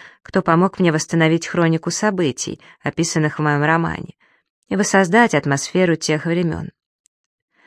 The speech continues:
Как то Чекко де Ланзано, неграмотный человек, работающий на орден тамплиеров, упоминается в документах по процессу инквизиции в городе Пенне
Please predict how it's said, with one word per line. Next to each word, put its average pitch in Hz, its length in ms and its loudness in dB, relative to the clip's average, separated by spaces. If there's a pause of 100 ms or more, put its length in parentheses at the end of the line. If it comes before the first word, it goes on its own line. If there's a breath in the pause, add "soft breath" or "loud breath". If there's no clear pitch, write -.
(500 soft breath)
Как 240 300 0
то 196 260 2
Чекко 208 520 0
де 147 120 4
Ланзано, 180 760 2
неграмотный 165 680 2
человек, 156 540 0
работающий 151 580 0
на 147 160 2
орден 143 260 0
тамплиеров, 147 680 -2 (380 loud breath)
упоминается 185 640 2
в 156 40 -6
документах 170 680 0
по 143 80 -2
процессу 139 540 -2
инквизиции 147 760 -2 (240 loud breath)
в 151 140 -8
городе 151 360 2
Пенне 156 560 -2